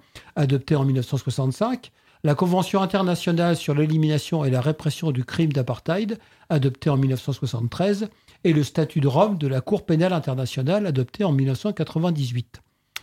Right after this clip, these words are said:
Alors, pour car-, pour caractériser un système d'apartheid, il faut notamment établir trois critères principaux, et c'est ce qui se passe, euh, app-, appliqué par l'État d'Israël vis-à-vis des Palestiniens. Donc,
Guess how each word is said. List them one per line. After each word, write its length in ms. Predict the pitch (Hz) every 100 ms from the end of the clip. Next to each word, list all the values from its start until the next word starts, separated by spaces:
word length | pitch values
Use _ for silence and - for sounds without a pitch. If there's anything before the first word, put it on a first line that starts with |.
| _ _ _ -
Alors, 200 | 143 -
pour 200 | - -
car-, 200 | 185 - - -
pour 180 | 131
caractériser 680 | - 214 196 - 185 180 185
un 100 | 156
système 420 | - 127 - 131
d'apartheid, 600 | 185 196 165 143 139 165 - _ _
il 120 | 151 120
faut 180 | 143
notamment 520 | 139 165 175 147 139 -
établir 540 | 175 160 139 135 135 - -
trois 360 | - 220 180
critères 440 | - 151 - 127 -
principaux, 640 | - 220 - 127 127 - _ _ _ - -
et 60 | 143
c'est 160 | 151
ce 80 | -
qui 100 | 139
se 100 | -
passe, 380 | 151 135 - - _ _ _ _ _ _ _ - -
euh, 400 | 151 135 120 131
app-, 140 | 120 -
appliqué 400 | 151 - 151 170
par 160 | 151 127
l'État 240 | 135 147
d'Israël 540 | 131 - - 131 135 -
vis-à-vis 640 | 127 147 139 139 127 139
des 280 | 175 131 131
Palestiniens. 640 | 120 123 120 - 156 233 - _ - - -
Donc, 300 | 147 139